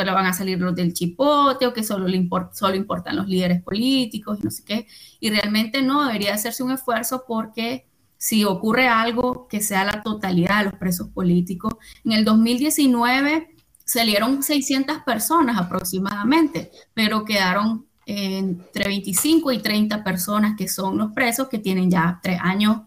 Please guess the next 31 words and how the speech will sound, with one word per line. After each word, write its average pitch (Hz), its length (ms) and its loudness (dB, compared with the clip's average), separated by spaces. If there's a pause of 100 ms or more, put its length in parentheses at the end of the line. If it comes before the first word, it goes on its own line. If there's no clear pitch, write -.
(120)
y 185 140 -2
meses, 208 480 -2
pues. - 180 -8 (440)
Entonces, 202 280 -4
es 180 160 6
duro. 214 540 2 (600)
Eh, 208 840 2 (720)
yo 247 280 2
creo 285 320 2
también 247 560 0
que, 233 640 0 (280)
que 247 80 0
es 226 100 0
importante 220 1120 -2 (260)
que 208 100 -2
haya 202 180 2
una 214 160 2
representación 214 680 -4
de 196 80 -2
la 214 160 -4
comunidad 202 380 0
internacional. 196 800 0
Al 233 120 0
final, 190 300 -2
Ortega 185 360 -2
ahí 180 160 2
también 185 340 0
tiene 185 200 0
muchas 185 460 0 (360)
cosas 196 400 -2
que... 185 360 -2